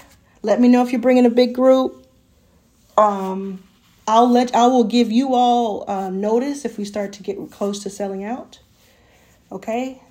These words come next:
I will make sure that I tell you that too, so that you don't get caught out for some reason. If you can't do it now, you're just not in your budget right now,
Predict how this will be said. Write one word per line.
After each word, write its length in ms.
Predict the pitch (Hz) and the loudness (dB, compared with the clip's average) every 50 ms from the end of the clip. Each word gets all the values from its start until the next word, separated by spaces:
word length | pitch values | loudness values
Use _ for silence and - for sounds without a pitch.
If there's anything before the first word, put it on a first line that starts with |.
| _ - | _ -12
I 140 | 202 190 185 | -8 -8 -6
will 100 | 180 185 | -6 -6
make 180 | 185 196 196 190 | -6 -6 -8 -8
sure 260 | - - 226 220 202 | -10 -8 -6 -4 -4
that 220 | 196 196 175 - | -4 -4 -6 -6
I 100 | 170 180 | -8 -10
tell 220 | 165 - - 196 185 | -12 -12 -10 -10 -8
you 160 | 180 190 180 | -6 -8 -8
that 340 | 170 180 185 208 226 214 - - | -6 -6 -6 -6 -6 -10 -12 -14
too, 340 | - - 240 254 277 269 | -8 -4 -4 -4 -4 -6
so 280 | - - - - 185 180 | -10 -14 -10 -8 -8 -6
that 240 | 180 175 175 175 - | -6 -8 -8 -8 -10
you 120 | 185 185 | -10 -10
don't 160 | 180 180 180 | -10 -12 -12
get 140 | 175 - - | -12 -14 -14
caught 240 | - - 190 185 190 | -14 -12 -12 -10 -10
out 240 | 190 202 214 208 - | -10 -10 -10 -12 -14
for 220 | - - 175 180 | -14 -14 -14 -14
some 220 | 160 - 202 190 190 | -12 -12 -12 -10 -10
reason. 200 | 185 175 180 180 | -10 -10 -12 -16
If 120 | 165 - | -14 -14
you 60 | 196 | -16
can't 320 | 190 - - 202 208 190 185 | -16 -12 -10 -8 -8 -6 -6
do 140 | 214 214 | -6 -6
it 100 | 208 196 | -6 -6
now, 240 | 214 214 208 208 208 | -6 -6 -6 -4 -4
you're 120 | 202 202 202 | -4 -6 -6
just 220 | 175 170 - - | -10 -14 -14 -12
not 180 | 196 185 - - | -12 -12 -10 -10
in 80 | 185 180 | -12 -12
your 100 | 175 170 | -12 -10
budget 360 | 170 202 208 202 220 226 - | -8 -6 -6 -6 -6 -6 -6
right 180 | 202 196 208 | -6 -8 -8
now, 340 | 208 214 214 214 208 202 202 | -10 -10 -8 -8 -8 -10 -10